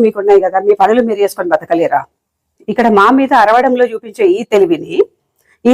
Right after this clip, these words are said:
తెలివితేటల్ని మాతో పోటీ పడడంలో చూపించండి. రిజర్వేషన్లు, కులాలు అన్నీ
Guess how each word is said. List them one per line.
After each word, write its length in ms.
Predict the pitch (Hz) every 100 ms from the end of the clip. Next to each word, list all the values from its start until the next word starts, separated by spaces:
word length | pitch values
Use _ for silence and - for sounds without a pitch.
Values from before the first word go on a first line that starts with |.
| 254
తెలివితేటల్ని 640 | 247 254 247 196 - - 247 240
మాతో 180 | 240 277
పోటీ 180 | 302 320 311
పడడంలో 320 | 311 311 311
చూపించండి. 500 | 302 294 262 285 262 262 _ _ _ _ _ _ 190
రిజర్వేషన్లు, 640 | 226 262 247 247 240 233 240
కులాలు 380 | 233 226 226 226 214
అన్నీ 180 | 226